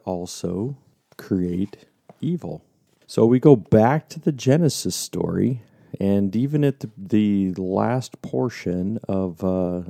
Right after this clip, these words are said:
of Genesis chapter one, you see that, uh, um, that God is saying that after all of the days of creation,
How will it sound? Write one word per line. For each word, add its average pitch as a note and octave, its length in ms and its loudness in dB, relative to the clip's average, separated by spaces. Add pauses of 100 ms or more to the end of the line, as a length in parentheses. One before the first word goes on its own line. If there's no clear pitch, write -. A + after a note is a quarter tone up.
of F#2 180 -2
Genesis G#2 460 0
chapter - 480 -4
one, F2+ 760 -2 (480)
you G2+ 160 2
see G2 760 0
that, F#2+ 400 2 (180)
uh, G2 220 -4
um, F#2 460 -4
that F#2+ 380 -4
God A2 360 6
is G#2 160 2
saying F#2+ 720 0
that F#2 160 0 (100)
after F#2+ 800 -2 (100)
all A2 260 6
of A2+ 140 0
the G#2 100 -2
days F#2 380 0
of F2 160 -6
creation, F2 880 -6